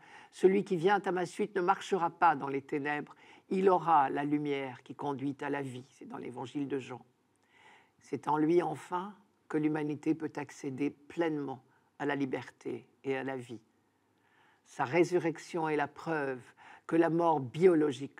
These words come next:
n'enchaîne pas les baptisés. Le Seigneur délie les enchaînés. Dernière remarque sur ce psaume, la Bible affirme que nous avons été créés à l'image et à la ressemblance de Dieu.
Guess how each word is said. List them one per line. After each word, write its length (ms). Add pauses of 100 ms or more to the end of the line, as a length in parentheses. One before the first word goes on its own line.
(160)
n'enchaîne 680 (160)
pas 200 (180)
les 120
baptisés. 560 (460)
Le 100
Seigneur 760
délie 580
les 240
enchaînés. 500 (960)
Dernière 460
remarque 320
sur 160
ce 100
psaume, 520 (600)
la 140
Bible 280
affirme 480
que 100
nous 180
avons 220
été 240
créés 260
à 100
l'image 760 (120)
et 80
à 60
la 100
ressemblance 720
de 120
Dieu. 320